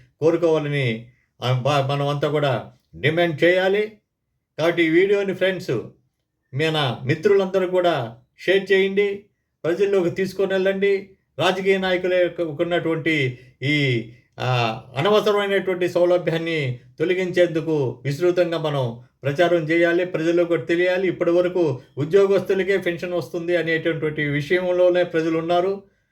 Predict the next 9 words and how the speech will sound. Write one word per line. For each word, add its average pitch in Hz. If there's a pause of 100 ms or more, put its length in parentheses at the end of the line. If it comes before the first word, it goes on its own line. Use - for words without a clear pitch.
(280)
ముప్పై 160
సంవత్సరాలక 185 (160)
పనిచేసినా 190
కూడా 170 (200)
మనకి 143
పూర్తిమైనటువంటి 185
పెన్షన్ 160
రావటం 165
లేదు. 156